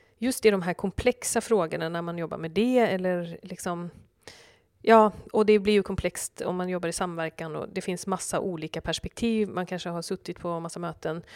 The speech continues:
och sen bara känner man liksom sig antingen totalt förvirrad eller man, eller totalt hopplös helt plötsligt. Att jag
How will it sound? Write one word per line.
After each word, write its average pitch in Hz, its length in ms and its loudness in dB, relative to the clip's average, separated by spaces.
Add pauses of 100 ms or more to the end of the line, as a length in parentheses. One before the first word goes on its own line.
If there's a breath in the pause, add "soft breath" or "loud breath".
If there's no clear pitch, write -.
och - 260 0
sen 185 220 4
bara 196 240 6
känner 233 380 0
man 196 180 0
liksom 175 420 -8 (260)
sig 190 440 0 (340)
antingen 220 520 2
totalt 185 520 0
förvirrad 240 960 2 (360 loud breath)
eller 202 240 6
man, 202 300 2
eller 233 300 6
totalt 202 460 -2
hopplös - 960 0
helt 196 280 0
plötsligt. - 420 -6
Att - 220 -4
jag 190 240 0